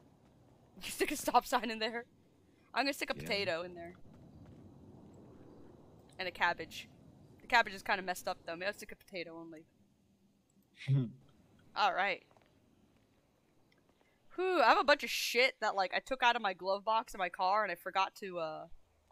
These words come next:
Speaker 1: put it back in there. Like, I have my bucket.
Speaker 2: Okay.
Speaker 1: My bucket, my pail and shovel. And my Bjorn
Speaker 2: Let's go.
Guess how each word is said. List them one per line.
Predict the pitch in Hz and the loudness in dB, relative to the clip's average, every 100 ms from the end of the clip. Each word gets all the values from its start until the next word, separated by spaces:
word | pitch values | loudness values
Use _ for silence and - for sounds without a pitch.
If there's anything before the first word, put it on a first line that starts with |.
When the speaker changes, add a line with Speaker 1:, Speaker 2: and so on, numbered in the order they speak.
| - | -14
Speaker 1:
put | - | -12
it | - | -8
back | 165 175 | -6 -6
in | 180 180 | -10 -10
there. | 160 165 - _ _ _ _ _ _ _ _ - | -10 -10 -18 _ _ _ _ _ _ _ _ -10
Like, | 214 | -6
I | 226 | 0
have | 254 | 2
my | 247 214 | 2 -2
bucket. | 185 233 - - - | 0 0 -2 -10 -10
Speaker 2:
Okay. | - 190 202 120 _ _ _ 269 | -10 -10 -10 -16 _ _ _ -20
Speaker 1:
My | 240 | -12
bucket, | 233 254 - - | -8 -8 -8 -12
my | 220 | -12
pail | 220 269 247 247 | -6 2 4 4
and | 226 | 0
shovel. | 220 - 247 214 202 _ _ _ _ _ _ _ _ _ _ _ _ _ _ _ _ _ - | -6 -8 -10 -12 -16 _ _ _ _ _ _ _ _ _ _ _ _ _ _ _ _ _ -18
And | 214 | -8
my | 208 185 180 _ - | -4 -4 -6 _ -12
Bjorn | 202 220 | -4 -2
Speaker 2:
Let's | 233 | -2
go. | 214 120 | -4 -8